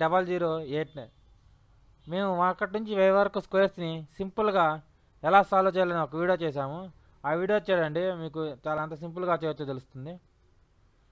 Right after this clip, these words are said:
ఆ వీడియో యొక్క లింక్ నేను కింద డిస్క్రిప్షన్లో ఇవ్వడం జరుగుతుంది. అదేవిధంగా కింద కామెంట్ బాక్స్లో కూడా ఆ వీడియో యొక్క లింక్ అనేది ఇవ్వడం జరుగుతుంది అన్నమాట.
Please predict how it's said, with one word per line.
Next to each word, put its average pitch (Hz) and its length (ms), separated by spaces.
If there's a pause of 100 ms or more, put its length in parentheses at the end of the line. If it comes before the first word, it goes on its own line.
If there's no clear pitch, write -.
(180)
ఆ 135 120
వీడియో 202 160
యొక్క 202 180 (100)
లింక్ 175 260
నేను 165 200
కింద 175 220
డిస్క్రిప్షన్లో 175 460
ఇవ్వడం 151 160
జరుగుతుంది. 139 400
అదేవిధంగా 165 440
కింద 165 200
కామెంట్ 160 280
బాక్స్లో 156 320
కూడా 156 140 (560)
ఆ - 100
వీడియో 170 160
యొక్క 160 200
లింక్ 156 160
అనేది 156 240 (200)
ఇవ్వడం 151 220
జరుగుతుంది 117 260
అన్నమాట. 101 260